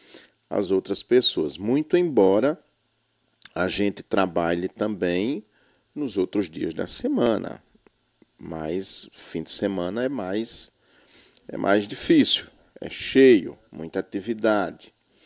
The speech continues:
Escola dominical, culto. Então, no geral, é a segunda-feira que o pastor tira pro descanso. Ele não se envolve nas atividades, eh,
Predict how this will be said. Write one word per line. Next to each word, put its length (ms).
Escola 380
dominical, 960
culto. 580
Então, 580
no 240
geral, 720
é 140
a 80
segunda-feira 920
que 160
o 60
pastor 640
tira 320
pro 240
descanso. 720
Ele 180
não 180
se 180
envolve 580
nas 180
atividades, 1080
eh, 360